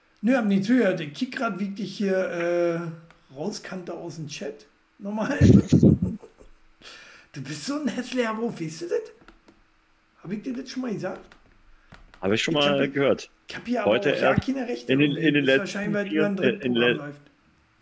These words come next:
Speaker 2: <laughs> in den letzten vierzehn Minuten erst, äh, circa zehn Mal. Aber ihr könnt das noch mal nachvollziehen. Falls ihr nicht mitgezählt habt, schaut einfach rein auf den Kanal oder auch auf den YouTube-Kanal von Chili. Da könnt ihr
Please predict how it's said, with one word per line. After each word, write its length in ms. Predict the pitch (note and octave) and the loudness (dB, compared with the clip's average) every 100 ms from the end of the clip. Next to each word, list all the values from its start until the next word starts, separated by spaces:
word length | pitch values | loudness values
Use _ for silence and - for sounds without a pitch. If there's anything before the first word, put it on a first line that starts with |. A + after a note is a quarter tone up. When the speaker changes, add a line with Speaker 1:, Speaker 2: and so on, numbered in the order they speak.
| _ - | _ -16
Speaker 2:
<laughs> 0 | |
in 80 | G#2 G#2 | -10 -4
den 100 | D3 | 2
letzten 340 | A#2+ A#2 D3+ | 2 0 -4
vierzehn 320 | C3+ C#3+ - C3+ | -6 -4 -2 -2
Minuten 320 | B2+ C3+ B2+ | -2 -2 -6
erst, 440 | A2 A2+ - - | -6 -6 -8 -8
äh, 160 | A#2+ A#2 | -6 -4
circa 420 | - A2+ A2+ A2 G#2+ | -4 -4 -2 -4 -4
zehn 240 | - A2 | -2 0
Mal. 240 | G2+ G2 F2+ _ - - - - - - | 0 -2 -4 _ -20 -20 -20 -20 -12 -2
Aber 200 | G#2 G2+ | 2 2
ihr 80 | |
könnt 260 | G2+ D3+ F#3 | 2 -2 0
das 100 | F3+ | -2
noch 140 | D3+ | -2
mal 120 | C#3+ A#2 | -4 -4
nachvollziehen. 640 | D#3+ - F#3 F#3+ F#3+ F#3 - - _ - | -4 2 0 2 -8 -8 -18 -20 _ -6
Falls 240 | D#3+ D#3+ | -2 2
ihr 60 | F3 | 2
nicht 140 | F3+ | 2
mitgezählt 400 | F#3+ F#3 F3 D#3 | 0 0 0 -2
habt, 380 | C#3+ - - - _ - | -4 -8 -16 -20 _ -8
schaut 280 | - C#3 - | -2 -2 -2
einfach 320 | C#3+ C#3+ B2 | -6 -8 -4
rein 220 | A#2+ B2+ _ - | -4 -4 _ -2
auf 160 | D3+ | -2
den 120 | F#3+ D#3+ | 0 -4
Kanal 360 | D3 B2+ B2+ - | -2 -2 -4 -2
oder 380 | C#4 C4+ C3+ - | 0 2 2 0
auch 200 | A2 - | -6 -6
auf 160 | A2 A#2 | -8 -6
den 140 | A#2 | -6
YouTube-Kanal 580 | A#2 A#2+ G#2+ G#2 F2+ G2 | -4 -6 -6 -4 -4 -4
von 220 | G2 F#2+ | -8 -10
Chili. 220 | - G#2 | -10 -4
Da 100 | F#2 | -4
könnt 240 | F2 F#2+ F#2 | -2 -6 -2
ihr 280 | G2 F#2+ | -2 -2